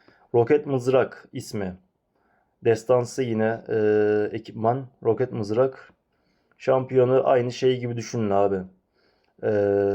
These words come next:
minyon var ya, süper minyon. Aynı onun gibi düşünebilirsiniz. Onun gibi ateş at-, e,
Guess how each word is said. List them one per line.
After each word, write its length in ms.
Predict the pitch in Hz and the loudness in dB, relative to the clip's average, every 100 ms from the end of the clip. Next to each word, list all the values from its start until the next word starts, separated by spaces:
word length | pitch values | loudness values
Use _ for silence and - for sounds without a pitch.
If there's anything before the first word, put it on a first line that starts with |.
| 98 98 98 - - | -2 -4 -6 -10 -8
minyon 420 | 117 127 135 143 | -4 0 2 2
var 140 | 139 | 0
ya, 100 | 101 | 0
süper 320 | - - 120 | -8 0 0
minyon. 400 | 107 98 98 95 95 | 2 -2 -4 -4 -2
Aynı 300 | 135 127 123 | -2 0 -2
onun 220 | 123 120 | -4 -6
gibi 160 | 113 117 | -8 -12
düşünebilirsiniz. 960 | 110 120 117 120 110 104 107 110 - - | -8 -4 -2 -2 -6 -8 -10 -10 -10 -4
Onun 260 | 120 113 | -4 -2
gibi 180 | 107 107 | -4 0
ateş 260 | - 127 135 | -2 -2 -6
at-, 220 | 123 - | -6 -8
e, 60 | - | -6